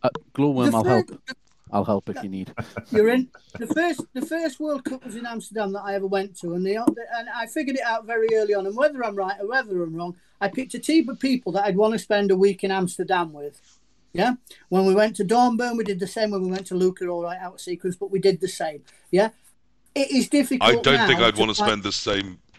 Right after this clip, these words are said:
Speaker 3: week people in Lucca as in Amsterdam. I think that would be different people for me, but that's, that
Speaker 2: Yeah,
Speaker 3: might
Speaker 2: but
Speaker 3: just be
Speaker 2: these were
Speaker 3: my
Speaker 2: people
Speaker 3: experiences of Amsterdam. That's
Speaker 2: This,
Speaker 3: lovely
Speaker 2: this were
Speaker 3: city.
Speaker 2: people I didn't pay for their
Speaker 3: Tulip
Speaker 2: time, you know,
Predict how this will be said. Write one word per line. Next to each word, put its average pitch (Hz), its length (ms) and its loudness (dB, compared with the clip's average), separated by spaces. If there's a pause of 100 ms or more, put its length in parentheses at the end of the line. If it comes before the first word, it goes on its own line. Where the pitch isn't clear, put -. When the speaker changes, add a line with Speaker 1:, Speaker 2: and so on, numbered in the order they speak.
(140)
Speaker 3:
week 98 200 -4
people 92 340 -8
in 82 240 -8
Lucca 82 320 -10
as 80 160 -10
in 78 260 -12 (120)
Amsterdam. 76 500 -10
I 65 60 -10
think 78 180 -14
that 80 140 -10
would 69 80 -16
be 69 100 -14
different 71 340 -16
people 69 300 -16
for - 120 -20
me, 65 200 -20
but 69 160 -18 (1400)
that's, 80 200 -14
that 98 180 2
Speaker 2:
Yeah, 113 80 6
Speaker 3:
might 104 60 6
Speaker 2:
but 131 80 6
Speaker 3:
just - 40 4
be 269 80 8
Speaker 2:
these - 100 6
were 117 80 8
Speaker 3:
my 113 80 10
Speaker 2:
people 139 220 6
Speaker 3:
experiences 107 360 4
of 95 100 -2
Amsterdam. 90 680 -4
That's - 480 -10 (220)
Speaker 2:
This, 277 160 -2
Speaker 3:
lovely 294 200 4
Speaker 2:
this - 100 -4
were 285 80 2
Speaker 3:
city. - 120 0
Speaker 2:
people 262 200 0
I - 40 -4
didn't 254 160 -6 (320)
pay 247 200 0
for 226 120 -12
their 208 180 -4
Speaker 3:
Tulip - 300 2
Speaker 2:
time, - 0 -
you - 60 -12
know, - 80 -8